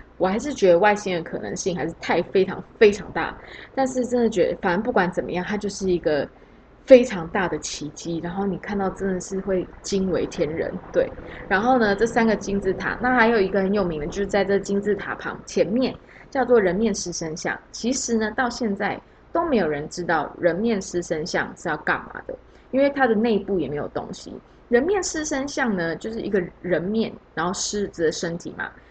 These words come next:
然后他头上有戴一个冠，就是很像大家一定也有看过图坦卡门戴的那个面冠，那就是所谓他们法老会戴的一个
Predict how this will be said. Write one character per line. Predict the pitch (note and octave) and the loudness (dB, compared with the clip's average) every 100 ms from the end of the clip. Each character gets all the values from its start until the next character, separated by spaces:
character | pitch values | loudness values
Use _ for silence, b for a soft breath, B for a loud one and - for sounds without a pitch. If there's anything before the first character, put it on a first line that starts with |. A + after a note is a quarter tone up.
| B | B
然 | A3 | 0
后 | C4 | 2
他 | D#4 | 0
头 | - G#3 | 2 0
上 | C#4+ | 2
有 | G#3+ | -2
戴 | - A#3 | 0 0
一 | G3+ | 0
个 | A#3+ | -4
冠， | - G#3+ D#3 - | -2 -2 -2 -6
就 | - D#4+ | -10 -6
是 | E4+ | -4
很 | C4 G3 | -2 -2
像 | - D4+ C4+ | -2 -2 -2
大 | C4+ C#4+ | -2 -4
家 | C4 C4 | 0 0
一 | |
定 | B3+ B3 | 0 0
也 | G#3+ | 2
有 | F#3+ | 2
看 | C#3 G#3+ G3 | 2 -2 0
过 | G3+ - B - | 2 2 B -10
图 | - G#3 | -2 -2
坦 | G#3 F#3+ G3+ | 0 -2 -2
卡 | E3+ C#3 | -4 -4
门 | C#3+ F#3+ | -6 -2
戴 | B3+ A3 | 2 2
的 | F3 | 2
那 | E3+ | -2
个 | F3+ | -2
面 | E3+ G#3+ E3 E3+ | 0 -2 -2 -4
冠， | - D#3 D#3+ F3+ b b - | -2 -2 -4 -10 b b -2
那 | E4+ | -2
就 | F4 | 0
是 | D#4+ | -2
所 | D4+ G#3+ | 0 2
谓 | A#3 | 2
他 | C4 | 2
们 | A#3 | -2
法 | A3+ F3 | -2 -2
老 | G3+ D#3+ | 0 0
会 | F3+ | -2
戴 | G3+ F#3 | 0 0
的 | D#3+ | 0
一 | F#3+ | 0
个 | F#3 | -2